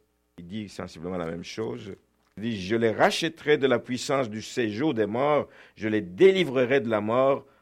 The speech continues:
Ô mort, où est ta peste ? Séjour des morts, où est ta destruction ? » Ce jour-là s'accompliront ces, ces paroles, justement, de,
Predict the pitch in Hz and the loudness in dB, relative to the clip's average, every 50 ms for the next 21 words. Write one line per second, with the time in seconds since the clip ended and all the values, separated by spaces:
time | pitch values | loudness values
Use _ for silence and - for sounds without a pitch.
0 | _ _ _ 113 127 143 156 156 131 127 123 131 143 151 151 151 143 - - _ | _ _ _ 6 6 6 6 6 4 4 6 6 6 6 4 0 -2 -6 -12 _
1 | _ _ - 143 170 185 180 165 160 160 160 160 - 131 127 - 165 165 147 - | _ _ -2 0 2 4 8 8 8 8 8 6 2 0 2 4 2 2 2 -2
2 | - - _ 127 104 - _ _ _ _ - - 131 131 123 117 147 160 151 127 | -8 -10 _ -8 -8 -8 _ _ _ _ -10 -2 0 0 0 2 0 0 2 2
3 | 127 127 139 151 160 160 156 135 - - _ _ _ _ _ 175 196 226 214 190 | 2 2 4 4 4 4 4 4 2 -2 _ _ _ _ _ -4 0 2 6 8
4 | 175 170 180 185 180 175 - _ _ _ _ - 120 110 107 127 131 127 - - | 8 10 8 6 4 0 -6 _ _ _ _ 0 0 2 4 4 2 2 0 -6
5 | 117 110 - - 127 104 92 - 156 151 143 156 175 165 139 120 123 120 - - | -12 -10 -10 -8 -8 -8 -6 -4 -4 -2 2 4 4 4 4 2 0 -2 -4 -8
6 | _ _ _ _ - 127 120 - 127 123 113 - 113 113 113 120 127 135 131 - | _ _ _ _ 0 0 0 0 -2 -4 -4 -2 -2 0 0 2 0 -2 -2 -6
7 | _ _ _ _ - - 131 123 120 120 - - _ _ _ - - 104 92 - | _ _ _ _ -4 0 2 2 2 0 -2 -10 _ _ _ -10 -8 -8 -8 -2
8 | _ 127 120 110 113 127 127 123 107 95 92 92 - - 101 110 110 104 98 95 | _ 2 4 4 6 4 4 4 2 -2 -4 -8 -10 -8 -6 -6 -4 -2 -2 -2
9 | 92 90 85 | 0 -2 -2